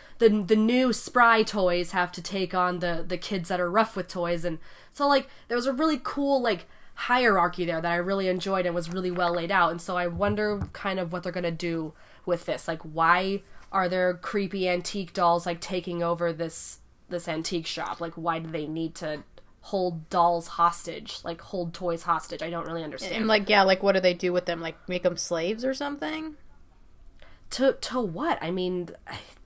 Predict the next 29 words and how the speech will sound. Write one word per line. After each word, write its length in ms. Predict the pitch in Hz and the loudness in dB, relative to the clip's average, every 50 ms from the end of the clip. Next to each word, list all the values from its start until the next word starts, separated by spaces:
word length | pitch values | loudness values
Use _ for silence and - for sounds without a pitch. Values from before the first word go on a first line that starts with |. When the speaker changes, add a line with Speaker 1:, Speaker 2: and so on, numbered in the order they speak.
| - | -18
Speaker 1:
it's, 340 | - 208 202 - - - - - - | -16 -16 -16 -16 -18 -18 -20 -12 -6
I 140 | - 214 208 | -4 -2 0
don't 160 | 185 170 156 | 0 -2 -2
know. 260 | 156 - - - - - | -4 -8 -12 -14 -14 -10
The, 120 | - 196 190 | -6 -6 -6
it's 220 | 175 - 196 - | -6 -6 -6 0
a 40 | 262 | 4
lot 160 | 262 269 269 | 6 6 6
of 60 | 233 | 4
questions. 520 | - 202 160 151 - - - - - - - - - - - - - | 2 0 -2 -2 -4 -10 -12 -14 -14 -16 -20 -20 -20 -20 -20 -12 -8
Uh, 260 | 202 196 185 180 170 - - - - - - - - - - - - - - | -4 -2 -2 -2 -2 -2 -6 -10 -20 -20 -20 -20 -20 -20 -20 -20 -20 -14 -8
and 300 | - 214 208 202 190 190 185 | -4 -2 0 0 -2 -2 -4
so 180 | - - 196 | -2 -2 0
Bo 200 | 185 202 240 240 | 0 2 2 2
Peep 260 | 240 254 254 208 208 208 | 2 0 -2 -2 -4 -4
comes 280 | - 220 220 208 - | -4 -2 -2 -2 -4
to 60 | - | -6
the 80 | 208 208 | -4 -2
rescue, 600 | 190 185 185 180 - - - 190 180 180 180 175 - - - - - - - | 0 0 0 0 -4 -6 -2 0 0 0 0 -2 -6 -12 -20 -20 -20 -16 -4
and 480 | - 185 180 175 170 170 170 170 165 - - - - - - - - - - | 0 2 4 4 4 4 2 0 -2 -6 -10 -18 -20 -20 -20 -20 -20 -16 -12
she, 400 | - - - 202 196 185 180 175 | -8 -6 -6 -4 -2 0 0 2
uh, 160 | 170 170 175 170 165 - | 2 2 0 -2 -2 -2
gets 340 | 214 196 202 202 - - - - - - | 0 0 0 -2 -4 -8 -10 -12 -14 -14
Woody 520 | - - 202 180 190 196 190 190 185 185 180 | -12 -10 -6 -4 -4 -2 -2 -2 0 0 0
and 120 | 180 180 175 | 0 0 -2
Forky 500 | - - 190 185 170 - 196 190 175 165 | -2 0 0 0 0 -2 -4 -2 2 4
out, 460 | 160 156 156 160 165 - - - - - - | 4 4 4 2 -2 -6 -10 -14 -14 -10 -6
and 460 | 185 180 170 170 165 165 170 165 - - - - - | -4 -2 -2 -2 -2 -4 -4 -6 -10 -14 -18 -16 -12
she 680 | - - - - - 190 185 185 180 170 170 170 | -10 -10 -8 -8 -8 -8 -6 -4 -4 -4 -6 -6